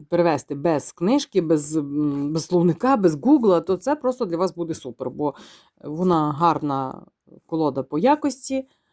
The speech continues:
і говоряща. І якщо ви любите цю систему, подобається вам, заходить Кіпр-система, то, будь ласка, ось вам ця колода підійде.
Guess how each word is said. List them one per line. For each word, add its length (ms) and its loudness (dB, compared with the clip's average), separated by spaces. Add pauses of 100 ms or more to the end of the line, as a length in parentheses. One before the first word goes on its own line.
(280)
і 560 -2
говоряща. 840 2 (920)
І 200 2
якщо 260 2
ви 100 4
любите 340 0
цю 140 -10
систему, 460 0
подобається 540 -2
вам, 140 -4
заходить 380 -2
Кіпр-система, 800 -6
то, 260 -8
будь 180 -8
ласка, 320 -8
ось 280 -14
вам 220 -6
ця 100 -12
колода 580 -8
підійде. 380 -12